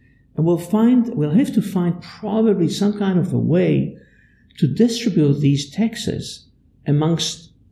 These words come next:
the population. And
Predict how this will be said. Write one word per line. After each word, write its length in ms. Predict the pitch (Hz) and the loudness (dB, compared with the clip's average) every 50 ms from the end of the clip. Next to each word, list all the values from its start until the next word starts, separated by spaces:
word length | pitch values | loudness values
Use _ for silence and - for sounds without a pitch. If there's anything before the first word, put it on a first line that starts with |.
| _ _ _ _ _ _ - | _ _ _ _ _ _ -10
the 80 | 156 | -8
population. 800 | - - 185 - - 226 220 269 302 277 - - 131 - - - _ _ _ _ _ _ _ _ _ _ _ _ _ _ _ _ _ _ _ _ _ | -2 -2 -2 0 2 2 4 4 4 2 0 -4 -8 -10 -10 -16 _ _ _ _ _ _ _ _ _ _ _ _ _ _ _ _ _ _ _ _ _
And 460 | - 151 143 143 143 139 - - - | -2 0 2 2 2 2 0 -2 -10